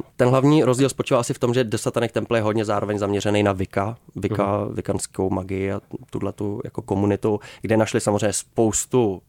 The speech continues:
Speaker 1: lidí, kteří se s nimi díky tomu asociovali. Takže dá se říct, že vlastně jakkoliv v začátku začaly jako nějaký racionalistický hnutí,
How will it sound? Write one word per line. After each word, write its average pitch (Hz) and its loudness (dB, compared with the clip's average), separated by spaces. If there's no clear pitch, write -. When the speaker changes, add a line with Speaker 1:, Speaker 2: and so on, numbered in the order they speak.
Speaker 1:
lidí, 87 -4
kteří - -14
se - -12
s - -20
nimi 123 -2
díky 117 -8
tomu 120 -2
asociovali. 107 -4
Takže 107 2
dá 98 0
se - -4
říct, 110 -2
že 113 2
vlastně 107 2
jakkoliv 110 2
v - -4
začátku 101 0
začaly 101 -2
jako 104 -4
nějaký 104 -2
racionalistický 120 -4
hnutí, 117 -2